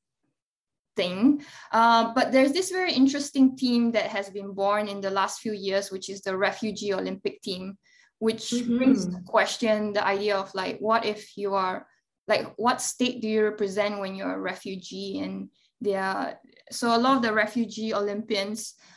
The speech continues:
Speaker 1: are, like, they're almost like spokespersons for this, like, refugee crisis that we're going through.
Speaker 2: Yes. Yeah.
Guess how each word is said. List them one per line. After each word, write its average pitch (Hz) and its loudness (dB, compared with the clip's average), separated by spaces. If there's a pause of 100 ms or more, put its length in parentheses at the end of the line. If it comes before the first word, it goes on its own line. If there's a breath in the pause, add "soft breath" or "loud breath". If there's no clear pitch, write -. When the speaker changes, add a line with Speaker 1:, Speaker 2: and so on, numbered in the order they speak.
(140 soft breath)
Speaker 1:
are, 202 0
like, 185 -2
they're 208 4
almost 220 0
like 214 -2
spokespersons 226 -2
for 196 -2
this, 208 -4
like, 180 -4
refugee 196 -4
crisis 196 -6
that 165 -6
we're 196 -8
going 196 -10
through. 220 -4 (880)
Speaker 2:
Yes. 175 -8 (920)
Yeah. 170 0